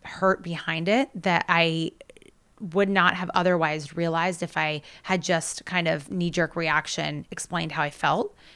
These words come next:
in that moment. Um, and I came to be able to sit down with him for, like, a good hour.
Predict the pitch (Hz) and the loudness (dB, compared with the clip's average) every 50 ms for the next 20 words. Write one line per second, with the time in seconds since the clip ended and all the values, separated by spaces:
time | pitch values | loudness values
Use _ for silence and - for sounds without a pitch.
0 | - _ _ 208 180 165 151 151 - 165 160 156 175 240 330 339 - - - - | -20 _ _ -4 -2 0 0 0 0 -2 -2 -2 0 0 -2 -2 -6 -16 -20 -20
1 | - - - - - - _ _ - 196 185 180 175 170 170 - _ - 208 196 | -20 -20 -20 -20 -20 -20 _ _ 2 4 4 4 2 0 -2 -6 _ -4 -2 -2
2 | 185 185 - _ 185 185 175 - - 208 202 208 220 226 233 196 202 190 - - | -2 -4 -4 _ -4 -4 -4 -6 -8 -6 -4 -4 -2 -4 -4 -2 -4 -4 -2 -2
3 | 180 175 175 180 170 - - - 208 - 208 170 170 165 160 - 180 170 - - | -2 -2 -2 -2 -4 -4 -4 -6 -4 -2 -2 0 0 -2 -2 -4 -6 -6 -4 -2
4 | 175 175 170 - 170 160 151 175 185 196 - - 165 160 156 151 147 147 151 165 | -2 -2 -2 -2 -4 -2 0 0 0 2 2 0 0 0 0 0 -2 0 -2 -4
5 | 180 180 | -4 -6